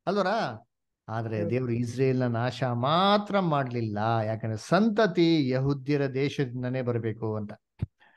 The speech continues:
Speaker 1: ಕೊನೆಗೆ ಸೇತಾನ್ ಟ್ರ್ಯಾಕ್ ಮಾಡ್ತಾ ಇರ್ತಾನೆ, ಯಾರಪ್ಪ ಸಂತತಿ, ಸಂತತಿ ಅಂತ ನೋಡಿದ್ರೆ ಒಂದಿನ ಗಬ್ರಿಯಲ್ ಬಂದು ಅನೌನ್ಸ್‌ಮೆಂಟ್ ಕೊಡ್ತಾರೆ. ಯಾರಿಗೆ? ಮರಿಯಾಳ್ಗೆ, ನೀನು ದೇವ್ರ ಆಯ್ಕೆಯಾಗಿರಂತ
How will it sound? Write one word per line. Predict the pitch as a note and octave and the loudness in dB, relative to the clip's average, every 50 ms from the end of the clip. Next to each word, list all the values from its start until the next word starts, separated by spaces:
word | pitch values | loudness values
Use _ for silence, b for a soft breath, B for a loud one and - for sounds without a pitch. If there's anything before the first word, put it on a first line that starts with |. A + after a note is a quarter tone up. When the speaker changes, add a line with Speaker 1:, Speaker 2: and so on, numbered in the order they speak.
| b b b b b b b - | b b b b b b b 0
Speaker 1:
ಕೊನೆಗೆ | F#3 G3+ A#3+ B3 A3+ G3 E3+ D#3 D#3+ E3 E3 E3 | 2 2 4 4 4 4 4 6 6 4 4 2
ಸೇತಾನ್ | D3+ - F3 F3+ F3 F#3+ E3+ D3+ | 0 0 -2 -2 0 0 -2 -2
ಟ್ರ್ಯಾಕ್ | - - E3 D#3+ - F3+ | -2 -6 -8 -6 -4 -6
ಮಾಡ್ತಾ | E3 D#3 E3+ | -4 -2 -2
ಇರ್ತಾನೆ, | D#3+ D#3+ D#3 D3 C3+ | -2 0 0 -2 0
ಯಾರಪ್ಪ | B2+ D3 F3 F#3 F3 F3+ - | 0 -2 -2 -2 -2 -2 -2
ಸಂತತಿ, | D3 B2+ - D3 C#3+ E3 D3 D3 C#3 | -2 0 0 0 0 0 0 -2 -2
ಸಂತತಿ | A#2 - C#3+ C#3+ D#3+ D3+ D3+ C#3+ | -2 0 0 2 2 2 2 -2
ಅಂತ | B2 A#2+ | -2 -2
ನೋಡಿದ್ರೆ | A#2+ A#2 A#2 B2+ D3 D#3+ C3+ A#2+ A2+ A#2 B B B B B B B B B - | -4 -2 -2 -2 -2 -2 -2 -2 -2 -4 B B B B B B B B B 0
ಒಂದಿನ | A#2 D#3 G#3+ B3 C#4 C#4 A#3+ A#3 F#3 E3 D#3 | 4 6 6 6 6 6 6 6 6 4 4
ಗಬ್ರಿಯಲ್ | D3 C3 C#3+ C#3+ C3+ D3 F3 F3 E3 C#3+ B2 | 2 4 2 2 6 6 6 8 6 6 4
ಬಂದು | B2 A#2+ A2 G#2+ A2+ A#2+ C3 C3+ B2+ C3 - _ _ - - - - _ _ - | 2 0 -2 -2 -2 -2 -2 -2 -4 -6 -10 _ _ -18 -18 -18 -18 _ _ -2
ಅನೌನ್ಸ್‌ಮೆಂಟ್ | A#2+ B2+ C#3+ D3 C3+ - - C3+ B2+ A#2+ | 0 2 2 2 0 0 -2 -4 -4 -2
ಕೊಡ್ತಾರೆ. | - B2 A#2 A#2 B2 G#2+ G2+ - _ _ _ _ _ _ _ - - | -4 -4 -4 -4 -6 -6 -8 -12 _ _ _ _ _ _ _ -2 0
ಯಾರಿಗೆ? | C3 C#3+ C#3+ C3 C3 A#2 G2 F#2+ G#2 - _ _ _ _ _ _ _ _ - A#2 A2 | 2 2 4 4 2 2 2 0 -4 -8 _ _ _ _ _ _ _ _ -8 -4 -2
ಮರಿಯಾಳ್ಗೆ, | A2 A#2+ B2+ C3 C3 B2+ B2 B2 A#2+ A2+ A#2 A2+ A2 G#2 F#2+ F#2 - - _ _ | 0 2 2 2 4 4 4 2 2 2 0 0 -2 -2 -4 -8 -10 -14 _ _
ನೀನು | _ - A2 A#2 C3+ D#3 E3+ F3+ F#3 F#3 F#3 F#3+ G3+ G#3 A3 A3+ B3 C4 C4+ C4+ G3+ C#3 A#2 | _ -8 -4 0 2 4 6 6 6 6 6 6 6 6 6 4 4 4 4 2 0 -4 -2
ದೇವ್ರ | C3 D3 D#3+ D#3+ D#3+ D#3 D3+ D#3 E3+ F#3 G3 G#3 - - | 0 2 2 2 2 2 0 0 0 0 -2 -4 -8 -6
ಆಯ್ಕೆಯಾಗಿರಂತ | B2+ C3 D#3 E3 D3+ - D#3 D3+ D3 C#3+ C3+ B2 C3 A#2+ B2 A#2 A#2 A#2 C#3+ | -4 -2 -2 -2 -2 0 2 4 4 4 4 2 0 0 -2 -2 -2 2 4